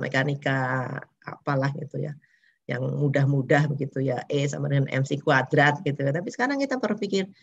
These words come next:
it's just more than that ya, lebih rumit dari yang, yang itu. It's very complicated ya. Jadi ada biologi, ada biochemistry, quantum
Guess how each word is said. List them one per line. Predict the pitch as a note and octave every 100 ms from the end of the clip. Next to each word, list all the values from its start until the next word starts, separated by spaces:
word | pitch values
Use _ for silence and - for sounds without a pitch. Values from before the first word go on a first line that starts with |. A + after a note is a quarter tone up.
| _ _
it's | A3+ A3
just | C#4 - _ _ -
more | F#3 G#3 D4+ D4+
than | D#3+ D3 C3+
that | C3+ C3
ya, | C3 F#3 _ _ -
lebih | G#3 A3 B3
rumit | C#4+ A3 C4 C#4+
dari | F#3+ E3+
yang, | E3 D#3 D3 C#3+
yang | E3+ D#3
itu. | D#3+ D#3+ - A#2+ - - - - _ _
It's | B3 B3
very | D#4+ E4+
complicated | - D#4 C#4 - F3+ E3 D3 C#3 C#3+ _ C3+
ya. | C3 F#3 _ _ _ _ _ _ _ _ G#3
Jadi | D4 G#4+ -
ada | F3+
biologi, | D#3+ D3+ F#3+ C#4+ C#4+ C#4 C4+
ada | E3
biochemistry, | B2+ - - D#3+ A3 - A#3 A#3+
quantum | F3+ D3+